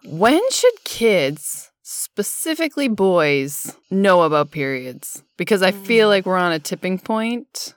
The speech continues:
Speaker 1: My oldest is seven,
Speaker 2: Mm-hmm.
Speaker 1: and then six and four. The two older boys, they know nothing. They've asked me
Speaker 2: Right.
Speaker 1: what a tampon is, and I, like, chickened out, and I'm like, "Uh, that's for moms." <laughs>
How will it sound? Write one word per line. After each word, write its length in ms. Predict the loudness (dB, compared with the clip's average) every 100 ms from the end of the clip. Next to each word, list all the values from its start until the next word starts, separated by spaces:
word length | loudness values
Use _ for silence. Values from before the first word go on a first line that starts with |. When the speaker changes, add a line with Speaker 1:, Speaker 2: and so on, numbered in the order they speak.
| -8
Speaker 1:
My 240 | -4 -2
oldest 340 | -2 -4 -6 -10
is 80 |
seven, 540 | -6 -4 -2 -4 -6 -10 _ -20
Speaker 2:
Mm-hmm. 200 | -18 -16 -18 _
Speaker 1:
and 180 | -8 -4
then 340 | -4 -4 -4
six 600 | -4 -2 -2 -2 -10 -12
and 180 | -10 -10
four. 540 | -6 -4 -4 -6 -8 _ _ _ _
The 80 | -12
two 200 | -2 2
older 280 | 4 4 2
boys, 680 | 0 -2 0 0 -2 -6 -12 -4
they 200 | 2 4
know 160 | 4 2
nothing. 640 | 2 0 -2 -16 -14 -16 _
They've 160 | 2 4
asked 220 | 4 2
me 80 | 0
Speaker 2:
Right. 100 | 0
Speaker 1:
what 20 |
a 40 | -2
tampon 420 | -2 -4 -4 -4
is, 240 | -4 -4
and 180 | -6 -4
I, 100 | -2
like, 260 | -2 -4 -6
chickened 480 | -2 -2 -2 -2 0
out, 320 | 2 2 0
and 80 | -2
I'm 120 | -2
like, 220 | -2 -4 -10 -20 _ -2
"Uh, 300 | 4 6 6
that's 120 | 4
for 80 | -2
moms." 360 | -6 -10 -20 -8
<laughs> 80 | -2